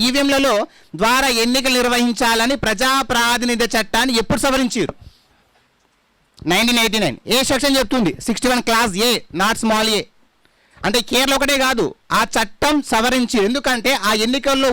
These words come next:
ఓడిపోయిన శివాయి పిల్లయ్య అనే వ్యక్తి కోర్టులో కేసేసిండు, శివరాజ్ వర్సెస్ శివ పిల్లయ్య అంటాం మనం. ఈవీఎంల పైన ఎన్నికల్లో ఫోటోను పెట్టి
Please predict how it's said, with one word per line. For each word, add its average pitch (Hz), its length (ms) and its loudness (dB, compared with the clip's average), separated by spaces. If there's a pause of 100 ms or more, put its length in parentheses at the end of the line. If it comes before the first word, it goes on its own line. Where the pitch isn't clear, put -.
ఓడిపోయిన 247 420 0 (1200)
శివాయి 285 420 0
పిల్లయ్య 262 280 2
అనే 240 120 0
వ్యక్తి 226 260 -2
కోర్టులో 262 240 2
కేసేసిండు, 247 480 0 (340)
శివరాజ్ 247 420 0
వర్సెస్ 247 260 0
శివ 247 180 0
పిల్లయ్య 254 240 2
అంటాం 226 200 -2
మనం. 170 140 -4 (1500)
ఈవీఎంల 294 320 2 (100)
పైన 277 200 2 (280)
ఎన్నికల్లో 277 440 0 (120)
ఫోటోను 277 560 0
పెట్టి 254 300 -2